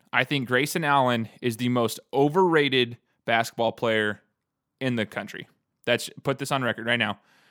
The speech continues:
Grayson Allen is overrated. Most overrated player in the country. I will, I will go to the death. I will fight to the death with that point being made. Okay? Grayson Allen overrated.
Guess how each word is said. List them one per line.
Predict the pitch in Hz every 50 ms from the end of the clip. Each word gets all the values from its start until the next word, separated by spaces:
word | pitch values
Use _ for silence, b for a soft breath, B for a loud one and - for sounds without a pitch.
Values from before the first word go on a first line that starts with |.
| b b b b b b _ _ _ _
Grayson | - 131 135 - - 147
Allen | 139 131 131 131 131 127
is | 110 104
overrated. | 120 113 110 110 113 113 113 113 113 113 110 113 b b b b b
Most | - 127 139 160 180 175 -
overrated | 175 165 156 165 160 151 147 147 143
player | 156 147 139 135 135
in | 131
the | 127
country. | 117 - 131 120 113 - 123 113
I | 110 117
will, | 120 117 107 101 - _ -
I | 113 120 123
will | 123 123
go | 113 113 127 127 127
to | 127 - 131
the | 123
death. | 107 92 - 120 117 120 123 - b b b b b b b b b b -
I | -
will | 113
fight | 107 - - 151 180 180
to | 185
the | 190
death | 160 139 156 151 147 143 - _ _ _ _ _
with | - 117 135 147 147 -
that | 143 127 117 -
point | - 135 127 120 117
being | 107 117 110 110 104
made. | 104 - - - - _ _ _ _ _ _ -
Okay? | - - - 131 131 139 - _ _ _ _ b b b b b b b b _
Grayson | _ - 120 117 - 120
Allen | 117 117 117 113
overrated. | 107 101 104 101 78 78 -